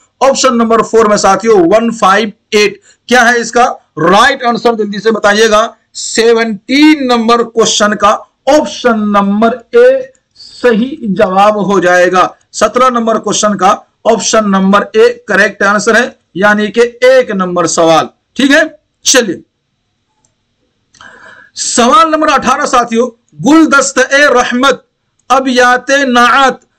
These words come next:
मदी खैरुल मुरसलीन, नज़म दिले अफरोज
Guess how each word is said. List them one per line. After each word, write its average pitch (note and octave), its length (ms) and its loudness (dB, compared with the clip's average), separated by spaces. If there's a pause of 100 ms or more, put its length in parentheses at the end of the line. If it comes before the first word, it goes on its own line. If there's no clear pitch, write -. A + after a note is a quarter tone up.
(140)
मदी B3 920 2
खैरुल A#3+ 560 0
मुरसलीन, B3 760 -2 (320)
नज़म B3+ 920 0
दिले B3 420 2
अफरोज A#3+ 840 2